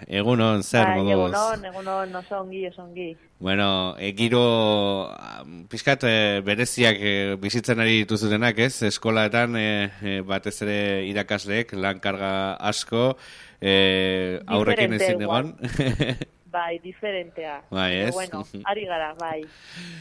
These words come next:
Speaker 1: Bueno, bueno, alanta guztiz ere, oraindikan, nahiz eta lan karga piloa suposatu egoera berriak, eh, ba, ideatu edo pentsatu duzue,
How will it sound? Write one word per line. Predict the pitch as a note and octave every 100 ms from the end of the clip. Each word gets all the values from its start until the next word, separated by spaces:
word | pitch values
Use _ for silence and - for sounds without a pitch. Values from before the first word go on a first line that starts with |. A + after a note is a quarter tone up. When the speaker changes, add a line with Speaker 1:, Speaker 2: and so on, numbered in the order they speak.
| C#3 A#2+
Speaker 1:
Bueno, | A2 A2+ B2 A#2+
bueno, | B2+ G#2
alanta | G#2+ C3+ D#3
guztiz | D3 C#3+ B2+
ere, | B2 F2+ F2+
oraindikan, | F#2+ A2 B2 B2 D3 D#3+ C#3 A2
nahiz | G#2+ G#2+
eta | G2+ G2+
lan | G#2 G#2+
karga | G#2 G#2+ G#2+ G#2+ G#2
piloa | G#2+ G#2 G#2
suposatu | A2+ G2+ G#2 G#2 G#2+ G2+
egoera | G2 G2+ G2+
berriak, | G2 G#2+ B2+ A2+
eh, | F#2+ F#2+ F#2 F2+ F2 E2
ba, | E2 C#2+ B1 B1+ C2 - - - -
ideatu | G2 A2 A2+ A#2+
edo | A2 G2+
pentsatu | G2+ G2 C3+ C3+ C#3+
duzue, | B2+ - B2+ C#3+